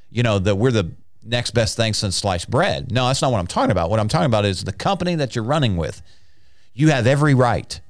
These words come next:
to make sure that everybody who's there is who they say they are, and the accountability that everybody is yielded before the Lord. Um, let me give you this scripture. Go to, uh,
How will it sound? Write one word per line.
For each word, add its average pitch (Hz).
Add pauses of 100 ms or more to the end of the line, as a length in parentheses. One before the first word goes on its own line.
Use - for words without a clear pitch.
(120)
to 104
make 110
sure 113 (520)
that 113
everybody 147
who's 113
there 101 (100)
is 147
who 131
they 117
say 110
they 104
are, 127
and 143 (360)
the 131
accountability 147
that 107
everybody 160
is 90
yielded 135
before 120
the 113
Lord. 110 (1120)
Um, 117 (140)
let 151
me 175
give 156
you 110
this 101
scripture. - (1400)
Go 135
to, 131
uh, 104